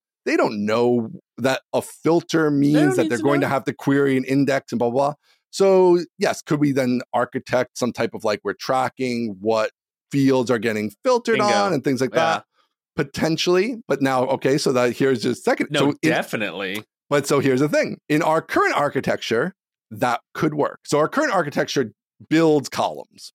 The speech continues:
Speaker 1: That's what it does.
Speaker 2: Great.
Speaker 1: Real columns, which has tons of awesome benefits because you have,
Speaker 2: Yeah.
Speaker 1: like, the data type.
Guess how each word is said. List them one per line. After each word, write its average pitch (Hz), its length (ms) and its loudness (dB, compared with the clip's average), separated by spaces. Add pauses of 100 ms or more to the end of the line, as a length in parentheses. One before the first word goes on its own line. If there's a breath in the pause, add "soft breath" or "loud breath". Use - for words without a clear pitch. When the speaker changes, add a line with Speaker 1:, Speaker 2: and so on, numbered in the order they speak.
Speaker 1:
That's 104 180 -4
what 90 80 -4
it - 80 -20
does. - 260 -14 (300)
Speaker 2:
Great. 113 200 -4
Speaker 1:
Real 170 260 2
columns, 151 640 0 (320)
which 226 200 0 (100)
has 220 300 0
tons 220 380 0
of 165 300 0
awesome 135 340 0
benefits 123 640 -2
because 120 260 -4
you 113 60 -2
have, 120 180 0
Speaker 2:
Yeah. 240 200 2
Speaker 1:
like, 247 100 -6
the 101 60 -6
data 170 340 2
type. 160 400 2